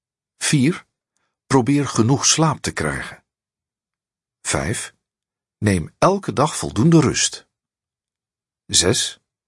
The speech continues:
Eet gezond en gevarieerd. Zeven.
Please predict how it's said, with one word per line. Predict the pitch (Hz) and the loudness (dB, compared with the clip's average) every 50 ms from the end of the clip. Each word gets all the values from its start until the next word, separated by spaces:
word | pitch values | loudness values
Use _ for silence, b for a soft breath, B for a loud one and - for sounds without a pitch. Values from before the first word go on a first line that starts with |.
| _ _ _ _ _ _ _ _ _ _ _ _ _ _ _ _ | _ _ _ _ _ _ _ _ _ _ _ _ _ _ _ _
Eet | - 139 147 139 - | 2 2 2 0 0
gezond | - 113 98 - 117 - 120 - - - - | 0 2 2 4 2 2 0 -4 -8 -14 -8
en | - 92 92 - | -4 -4 -2 -2
gevarieerd. | - 90 - 104 87 85 95 123 123 82 - - - - - _ _ _ _ _ _ _ _ _ _ _ _ _ _ _ _ _ _ _ _ _ _ | -2 0 0 0 0 0 0 -2 -2 -4 -6 -10 -14 -18 -18 _ _ _ _ _ _ _ _ _ _ _ _ _ _ _ _ _ _ _ _ _ _
Zeven. | - - 87 82 92 104 - - 165 160 - | 0 2 2 2 2 0 0 -2 -4 -4 -8